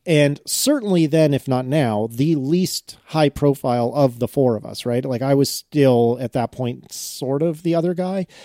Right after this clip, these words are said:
And, and so I can't imagine what it would be like for you to have all these people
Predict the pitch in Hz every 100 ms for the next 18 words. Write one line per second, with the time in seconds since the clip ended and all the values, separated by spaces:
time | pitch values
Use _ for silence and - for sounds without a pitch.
0 | - - 170 165 151 147 135 _ _ _
1 | _ - 165 156 - 170 147 - 151 165
2 | 180 180 131 143 135 117 113 107 123 113
3 | 110 - - 123 110 131 170 117 113 113
4 | 123 123 123 - 131 127 117